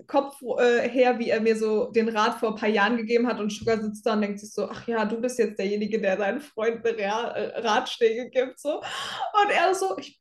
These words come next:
du bist alt, ich bin alt.“ <laughs> Und ich hab so gefühlt. Ich hab's so gefühlt. Und Jungkook so, „Du sagst das immer, wenn du mich siehst, dass ich jetzt erwachsen bin.“ So. Und er so, „Ja, aber es ist ja auch irgendwie so.“ Ähm, aber er war ganz stolz, dass, ähm,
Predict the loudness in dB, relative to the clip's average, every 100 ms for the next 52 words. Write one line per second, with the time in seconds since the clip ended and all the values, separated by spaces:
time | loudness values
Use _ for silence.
0 | -4 -4 -4 -4 -4 -4 -6 -12 _ -12
1 | -6 -4 -2 -2 -2 2 2 2 0 4
2 | 4 2 -2 0 0 -4 -10 -4 2 4
3 | 6 4 4 -4 -18 _ _ _ _ _
4 | _ _ -2 -2 0 -2 -2 4 4 6
5 | 6 6 2 -2 -2 -2 -6 -10 -4 -2
6 | -2 -2 -4 -8 -12 -12 -14 -4 0 0
7 | 2 0 -2 -4 -4 -2 -4 -4 -6 -4
8 | 0 2 4 2 2 0 0 0 2 0
9 | 0 0 0 -2 0 0 -2 -8 -2 0
10 | 0 2 2 2 -2 -2 -4 -2 -2 -4
11 | -2 0 2 0 -2 -4 -6 -6 -8 -2
12 | 0 2 2 -2 -18 -20 -20 -20 -20 _
13 | _ 2 2 4 2 4 4 4 2 0
14 | -2 0 2 2 2 0 0 -2 -2 2
15 | 2 0 -4 -6 -10